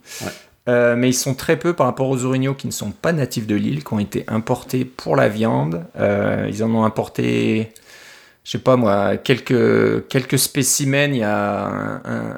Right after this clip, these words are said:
Speaker 2: un ou deux siècles, je sais plus exactement. Et puis maintenant, ils sont, euh, voilà, ils sont partout sur l'île et ils font pas mal de dégâts, hein. T'as dû voir que
Speaker 1: Ouais.
Speaker 2: ça mange les arbres avec les branches, les feuilles, il reste pas grand-chose, quoi.
Speaker 1: C'est pas pour rien
Speaker 2: Donc,
Speaker 1: qu'on
Speaker 2: euh,
Speaker 1: appelle ça des ravages. <laughs>
Speaker 2: Exactement. Donc, euh... mais bon,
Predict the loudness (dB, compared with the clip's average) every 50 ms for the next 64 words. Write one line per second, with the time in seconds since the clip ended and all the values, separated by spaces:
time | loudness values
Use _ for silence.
0 | -4 -2 -2 -2 0 0 0 -2 0 -2 -2 -2 -4 -4 -12 -12 -8 -8 -8 -6
1 | 0 -2 -2 -2 0 -4 -4 -2 -2 -4 -4 -6 -6 -8 -10 -6 -4 -4 -4 -4
2 | -4 -4 -4 -2 -2 -2 -4 -4 -6 -8 -8 -8 -6 -8 -6 -8 -8 -10 -10 -12
3 | -10 -10 -8 -8 -6 -8 -4 -2 -2 -2 -2 -4 -6 -6 -4 -4 -4 -2 -2 -2
4 | -4 -2 -4 -6 -6 -6 -6 -6 -6 -2 -2 -2 0 2 0 0 2 2 2 4
5 | 4 2 2 4 2 2 2 0 -2 -2 -4 -2 -2 -4 -4 0 0 0 0 0
6 | -4 -6 -4 -2 0 0 -2 -2 -6 -16 -20 -20 -18 -18 -18 -20 -16 _ -6 0
7 | 2 2 4 4 4 4 4 2 0 0 2 2 4 2 2 0 0 2 2 4
8 | 4 4 2 2 2 0 0 -2 -4 -4 -4 -4 -2 -2 0 2 2 2 0 -2
9 | -2 -4 -4 -4 -4 -2 0 2 2 2 2 0 -2 -2 -2 -4 -2 0 0 0
10 | 2 0 0 0 0 -2 -2 -2 -4 -4 -2 -2 2 2 2 4 4 2 2 4
11 | 4 4 4 2 2 0 -2 -2 0 0 2 2 4 4 4 2 2 0 -2 -4
12 | -6 -8 -8 -10 -8 -8 -8 -8 -8 -14 _ -6 -6 -4 -2 0 0 0 0 0
13 | -2 0 0 0 0 0 -2 -2 -4 -4 -8 -8 -10 -8 -8 -6 -6 -6 -6 -2
14 | -2 0 0 0 -4